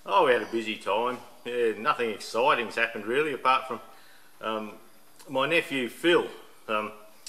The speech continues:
he had an accident, oh, about May last year, and he, um, uh, he had a road bike, a road motorbike, that, um, he-, he'd had an accident in way early in the piece, and he'd had it under his house for a couple of years, and he got it going,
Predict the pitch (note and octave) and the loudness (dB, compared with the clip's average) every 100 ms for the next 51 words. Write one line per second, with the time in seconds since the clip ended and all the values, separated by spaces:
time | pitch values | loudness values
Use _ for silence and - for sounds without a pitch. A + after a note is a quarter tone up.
0 | - - - C3+ - G#3+ B3 D#3 D3 - | -18 -20 -12 -10 0 2 4 4 2 2
1 | B2+ A2+ - - - A2+ A2 A2 G2 G#2+ | 0 0 -6 -20 -10 -4 -2 -2 -2 0
2 | A2 A2 G2+ G2 F#2+ - A2 A2+ F#2+ - | 0 0 0 -2 -4 -8 -6 -4 -4 -8
3 | - G#2 - - - - - G#2 G#2+ G#2+ | -10 -10 -10 -20 -20 -20 -16 -10 -4 -2
4 | G#2 F#2 - - - - - C3+ - D3+ | -2 -8 -18 -20 -20 -20 -12 -12 -8 -2
5 | F3 C#3 A#2 B2 B2+ A2 A2+ A#2 - - | 2 2 4 4 4 2 2 2 -2 -16
6 | - A#2 G#2 A2+ A2 G#2+ A2+ G#2 G2+ A2+ | -16 -8 -6 0 -2 0 -2 0 -2 -4
7 | - - - - - A2+ - A2 G2 - | -8 -20 -20 -20 -8 -8 0 0 0 -8
8 | - - - - - - - - - B2 | -18 -20 -20 -20 -20 -20 -20 -16 -12 -6
9 | D3 D3 C#3+ A2 A#2 - A2+ G#2 G#2 G2+ | -4 0 0 0 -2 -2 -6 -4 -6 -8
10 | F#2+ G#2 G#2 G2+ A2 G#2 F#2 E2+ G2+ A2 | -4 0 0 0 -2 -4 -10 -10 -8 -8
11 | G#2 F2+ - - - B2+ E3 C3 A#2 G#2+ | -10 -18 -20 -20 -12 2 4 4 2 0
12 | G2 A2 A2+ A2 G#2 F#2+ A2 G#2+ G2+ A#2 | -6 -2 0 0 -6 -6 -6 -6 -6 -4
13 | C3 A#2 D3 G#3 B2 A2 B2 B2+ | -4 -2 2 2 2 2 2 2